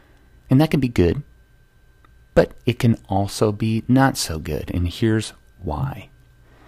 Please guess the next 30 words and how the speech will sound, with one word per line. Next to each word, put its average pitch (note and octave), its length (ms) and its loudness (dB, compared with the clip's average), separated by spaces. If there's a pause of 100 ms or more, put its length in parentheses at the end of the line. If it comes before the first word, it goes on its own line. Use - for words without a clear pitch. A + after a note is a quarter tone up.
(800)
We've F#2 80 -2
talked G#2+ 300 0
about F2 240 0
in F2 80 -6
previous E2 400 -4
podcasts, E2+ 640 -2 (240)
defining F2 640 2
the E2 60 0
problem. E2+ 380 0
Sometimes F2 640 0
what F2 240 -4
we E2 100 -4
do F#2 360 0 (160)
is - 120 -4
we C3+ 120 4
create G#2+ 360 0
solutions G#2 600 -2
to - 80 -10
problems G2+ 480 2
we G2+ 140 2
don't G2 240 2
even G2+ 220 -2
have. - 680 -8 (1040)
That A2+ 100 0
happens A2+ 280 2
a F2+ 80 2
lot E2 200 0
when E2+ 100 2
we D#2+ 120 -2
copy F#2+ 680 -4